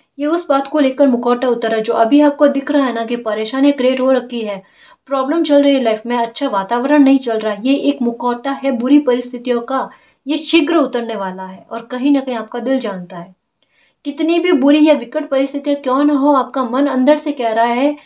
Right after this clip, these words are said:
कि सब कुछ ठीक होने वाला है, सब कुछ ठीक हो जाएगा। बर्ड्स भी हो सकती है कि बहुत ज़्यादा, कहते हैं ना कि आपके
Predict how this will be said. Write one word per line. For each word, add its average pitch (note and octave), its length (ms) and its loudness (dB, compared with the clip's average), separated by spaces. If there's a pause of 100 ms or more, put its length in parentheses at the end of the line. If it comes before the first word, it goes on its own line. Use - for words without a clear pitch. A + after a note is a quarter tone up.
(320)
कि C4 60 -12
सब D4 320 -4
कुछ E4 220 -8 (120)
ठीक D#4 320 -2
होने C4+ 460 2
वाला A#3+ 420 2
है, B3 220 -2
सब - 240 -8
कुछ C#4+ 240 -10
ठीक B3+ 240 -6
हो B3 120 -2
जाएगा। G#3 600 -6 (840)
बर्ड्स D4+ 340 2
भी E4 80 4
हो D#4+ 180 2
सकती C#4 320 -6
है D4 200 0
कि D4 180 -4
बहुत A#3+ 400 -4
ज़्यादा, C#4 280 2
कहते - 760 -14
हैं - 20 -6
ना F#4 160 -6
कि E4+ 180 -2
आपके C4+ 380 0